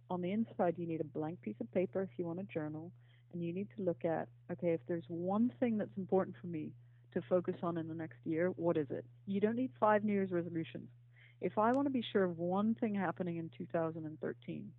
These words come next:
what would it be? Because I guarantee you, when you are focused on the one thing, then you get it. You know, that's another thing. We take on so many changes at once. I promise you, you will get the one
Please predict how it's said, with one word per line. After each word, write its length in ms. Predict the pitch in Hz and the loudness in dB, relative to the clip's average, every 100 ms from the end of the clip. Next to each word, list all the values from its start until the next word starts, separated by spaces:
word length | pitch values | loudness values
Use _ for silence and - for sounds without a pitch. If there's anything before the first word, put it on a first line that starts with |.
| - | -4
what 180 | 170 151 | -2 -2
would 100 | - | -4
it 100 | - | -6
be? 180 | - - - - _ _ _ _ _ _ | -8 -8 -16 -20 _ _ _ _ _ _
Because 240 | 202 208 190 | -4 0 0
I 100 | 180 | -2
guarantee 480 | 214 233 240 - | 0 0 0 0
you, 140 | 214 175 | 0 2
when 160 | 175 | 0
you 200 | 175 226 | 0 2
are 120 | 285 302 - | 2 2 0
focused 400 | 185 180 233 - | 2 4 2 -2
on 120 | 185 | -4
the 80 | 170 | -4
one 300 | 160 156 160 - | -2 -4 -4 -6
thing, 300 | 160 160 220 | -4 -4 -4
then 140 | 180 160 | -4 -4
you 120 | 190 | 0
get 200 | 240 311 | 2 2
it. 160 | - - - - - - - | 0 -4 -10 -12 -20 -14 -12
You 100 | 180 | -8
know, 100 | 175 202 | -6 -6
that's 220 | 214 - | -8 -8
another 280 | 208 247 285 - | -6 -4 -4 -6
thing. 160 | 170 | -4
We 80 | 165 - 214 | -4 -4 0
take 220 | 233 233 | 0 0
on 200 | 254 240 - - | -2 -4 -8 -12
so 260 | - 208 226 | -4 0 0
many 340 | 214 208 214 | 0 -2 -2
changes 440 | 202 208 202 202 208 | -4 -4 -2 -2 -2
at 120 | 190 | -4
once. 320 | 196 247 247 - - - - - - - - - - | -2 -2 -2 -6 -16 -20 -20 -20 -20 -20 -20 -20 -4
I 100 | - | -2
promise 440 | 202 - 233 247 262 | -2 0 2 2 2
you, 80 | - | 2
you 140 | 254 247 | 2 4
will 120 | 240 | 4
get 280 | 208 190 - | 4 2 0
the 80 | |
one 240 | 202 190 | 0 -2